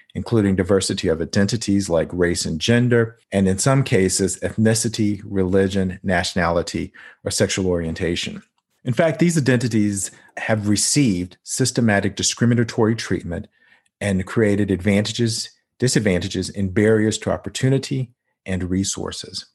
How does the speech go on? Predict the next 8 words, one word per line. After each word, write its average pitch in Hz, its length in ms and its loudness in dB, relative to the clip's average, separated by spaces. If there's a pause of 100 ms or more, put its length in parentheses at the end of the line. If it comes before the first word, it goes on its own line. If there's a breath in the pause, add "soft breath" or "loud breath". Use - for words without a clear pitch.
(100)
So - 160 0
when 135 160 4
we 135 80 4
think 208 240 2
about 139 240 0
the 117 80 0
term 107 280 0
inclusion, 120 760 -2